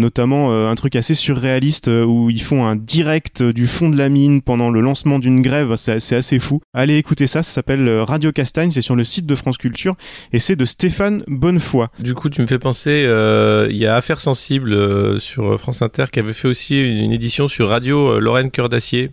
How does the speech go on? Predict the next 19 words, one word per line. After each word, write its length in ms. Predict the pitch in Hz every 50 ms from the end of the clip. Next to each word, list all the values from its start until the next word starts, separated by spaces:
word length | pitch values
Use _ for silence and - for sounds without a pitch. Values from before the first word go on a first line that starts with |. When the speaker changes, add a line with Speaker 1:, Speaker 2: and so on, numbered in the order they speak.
| - - -
Speaker 2:
radio 240 | 120 107 104 120 113
pirate, 480 | - - 120 113 120 123 - _ - 101
euh, 240 | 101 98 98 98 98 - - - - - - - - - -
euh, 280 | 139 98 95 95 95 92
de 160 | 92 - 95
la 200 | 98 101 98 98
C 180 | 95 - - 110
G 160 | 104 110 101
T, 160 | - - 113
euh, 360 | 113 120 120 113 107 98 95
pendant 280 | - - 98 95 98 98
les 120 | 98 95
grèves, 400 | 92 95 95 104 110 107 98 95
euh, 120 | 87 85 85
justement, 680 | 87 90 - - - 87 90 95 98 101 98 95 90
euh, 160 | 85 82 85
des 160 | 82 87 95 95
mineurs 340 | 95 95 92 95 104 101
également, 400 | 90 87 90 87 90 92 101 123